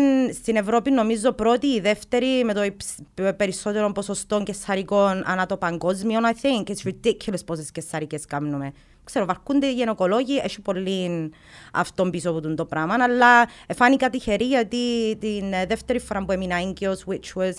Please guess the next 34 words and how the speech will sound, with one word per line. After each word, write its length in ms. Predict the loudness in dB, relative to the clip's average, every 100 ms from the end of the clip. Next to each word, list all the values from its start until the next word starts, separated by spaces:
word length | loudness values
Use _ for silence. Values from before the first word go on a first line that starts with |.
| -12 -20 -10
ήταν 260 | -4 -4 0
πέντε 280 | 2 2 0
χρόνια 480 | -4 -6 -4 -6 -8 -20 _
μετά 420 | -6 -4 2 2
τον 180 | 2 -2
πρώτο 280 | -2 -2 0
μου, 100 | 0
είπε 200 | 0 0
μου, 420 | 2 4 2 0 -4 _ _ _ -2
«Πάεις 300 | 2 2 2
για 240 | 2 4 4
κανονικό», 360 | 2 2 4 4
λάλη 300 | 4 4 2
μου, 120 | 0
«Α, 60 | 2 4 2
εν, 280 | 0 -2
τι 80 | -2
να 120 | 0
κάνουμε 240 | 2 2 2
κεσαρική». 640 | -2 -4 -4 -4 -6 -8 -10 _
«Τι 100 | -4
λάλης», 260 | 0 0 0
λάλο 260 | -2 -2 -4
του. 200 | -8 -10 -20 -6
Εμένα 140 | 0 2
είπαμε 180 | 4 4
ότι 100 | 4
έκαμες 260 | 2 2 0
κεσαρική, 400 | -4 0 2 2
πρέπει 80 | 4
να 120 | 4
κάνεις 160 | 4 -2
κεσαρικές 420 | -2 0 0 0
συνέχεια. 500 | -2 -2 -2 -2 -4